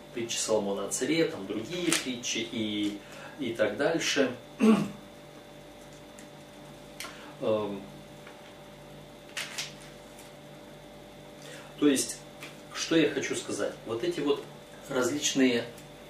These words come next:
притчи собраны, это как бы разделы, разные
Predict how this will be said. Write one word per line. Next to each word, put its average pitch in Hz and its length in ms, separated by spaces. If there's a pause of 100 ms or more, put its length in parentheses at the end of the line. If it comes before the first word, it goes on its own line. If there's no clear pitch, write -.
(1400)
притчи - 580 (120)
собраны, 113 480
это - 240
как 127 240
бы 123 120
разделы, 156 840 (1200)
разные 135 600